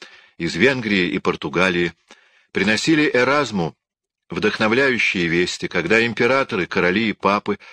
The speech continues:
властители всех стран Божьего мира добивались его расположения, Эразм порой мог поддаться безумной вере, будто уже заложены прочные основы царства разума. Но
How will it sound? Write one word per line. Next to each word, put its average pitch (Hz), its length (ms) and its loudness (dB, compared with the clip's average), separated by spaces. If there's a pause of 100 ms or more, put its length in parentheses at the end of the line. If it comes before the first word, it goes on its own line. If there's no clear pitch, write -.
(220)
властители 92 640 0
всех 113 300 0
стран 110 400 0
Божьего 92 440 0
мира 98 360 0 (420)
добивались 120 600 2
его 95 200 2
расположения, 131 880 -2 (560)
Эразм 110 560 0
порой 98 420 2
мог 95 340 0
поддаться 92 720 -2
безумной 95 520 -2
вере, 85 360 0 (560)
будто 101 340 0
уже 101 260 2
заложены 107 640 2
прочные 87 560 0
основы 95 420 0
царства 82 640 -2
разума. 76 440 -2 (560)
Но 104 160 0